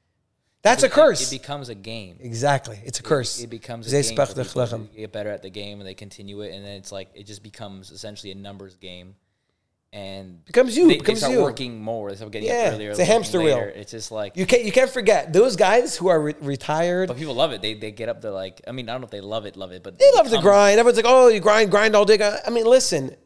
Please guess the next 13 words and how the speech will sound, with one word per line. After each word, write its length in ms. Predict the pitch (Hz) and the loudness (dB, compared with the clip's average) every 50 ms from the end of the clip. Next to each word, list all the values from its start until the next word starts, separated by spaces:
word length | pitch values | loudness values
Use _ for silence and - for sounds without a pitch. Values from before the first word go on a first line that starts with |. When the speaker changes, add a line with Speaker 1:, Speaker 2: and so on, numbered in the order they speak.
| _ _ _ - | _ _ _ 0
Speaker 1:
that's 200 | 254 311 - - | 2 2 4 4
not 100 | 269 254 | 2 2
important. 480 | 208 - 208 - 170 139 123 120 117 - | 2 2 0 0 0 0 -4 -8 -10 -2
Work 240 | 151 190 240 240 233 | 2 2 4 4 4
is 60 | 190 | 2
not, 120 | 214 185 | 2 2
you 60 | 190 208 | 4 4
know 80 | 240 | 4
what's 140 | 254 240 233 | 4 2 -2
important? 540 | 220 185 220 226 - 226 214 - - _ _ _ _ _ _ _ _ _ _ _ _ _ | -4 0 0 2 4 2 0 0 -12 _ _ _ _ _ _ _ _ _ _ _ _ _
The 80 | 123 | -10
real 220 | 123 139 156 143 117 | -4 0 0 0 0
work. 380 | 110 107 95 - _ - _ | -2 -10 -16 -18 _ -20 _